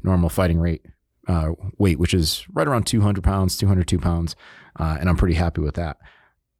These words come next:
I never feel like I am going without my greens because I drink them first thing in the morning. Um, you'll receive, if you purchase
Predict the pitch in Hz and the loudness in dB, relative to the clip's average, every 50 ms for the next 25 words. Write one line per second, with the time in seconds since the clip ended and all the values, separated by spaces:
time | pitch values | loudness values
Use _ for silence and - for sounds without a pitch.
0 | _ - 107 110 107 107 110 107 107 107 107 98 117 113 101 - 117 110 101 98 | _ -4 -2 0 2 2 2 2 2 2 2 2 0 0 0 0 0 0 2 0
1 | 95 - 101 95 92 90 90 85 90 95 - _ _ _ - 95 92 90 90 80 | 0 0 2 2 2 2 2 0 -2 -4 -10 _ _ _ -2 0 2 2 2 2
2 | 98 92 95 98 90 87 80 92 90 90 85 92 90 85 80 80 87 87 90 87 | 2 2 2 4 2 2 2 2 2 2 2 2 2 2 0 0 0 2 2 4
3 | 95 104 107 113 117 - - - _ - 92 87 82 87 87 78 80 85 87 87 | 4 4 4 2 0 -2 -4 -6 _ 2 4 4 4 4 2 2 2 2 2 2
4 | 80 - - - _ _ _ - 85 82 78 76 - - 87 80 - 85 80 78 | 2 -2 -6 -20 _ _ _ -2 0 2 2 2 2 2 0 2 2 2 2 4
5 | 78 76 73 71 71 - - - _ _ - 85 80 78 78 78 78 76 76 80 | 4 2 2 0 -4 -8 -12 -16 _ _ -8 -6 -4 -2 -2 -2 -4 -4 -6 -8
6 | 87 - _ _ - - - - _ _ _ _ _ _ _ _ _ _ - 104 | -12 -14 _ _ -20 -20 -20 -20 _ _ _ _ _ _ _ _ _ _ -2 0
7 | 110 107 104 107 98 - - 117 113 113 113 113 107 107 - - - 90 92 98 | 2 2 2 2 0 0 0 2 2 2 2 0 0 -4 -6 -10 -6 -2 0 2
8 | 95 95 87 - - - 110 101 - 107 104 - - - - | 2 2 0 0 0 0 0 0 0 0 0 0 -2 -2 -6